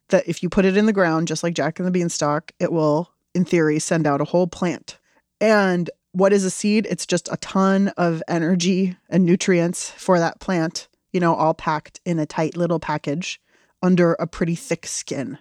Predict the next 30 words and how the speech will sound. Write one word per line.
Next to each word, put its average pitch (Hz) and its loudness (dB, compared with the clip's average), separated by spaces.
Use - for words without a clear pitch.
so - 0
that 156 0
it 143 -2
can 160 -6
be 156 -2
preserved. - -2
So 180 4
the 180 -2
older 226 4
a 180 2
dried 170 0
bean 160 -2
is, 214 2
you 220 4
know, 202 4
after, 160 -2
let's 147 -2
say, 147 0
two - 0
years 156 4
in 151 -2
your 139 0
pantry, 214 0
it - 2
might 208 0
just 202 -2
never 185 2
cook - -4
up - -6
perfectly 160 -4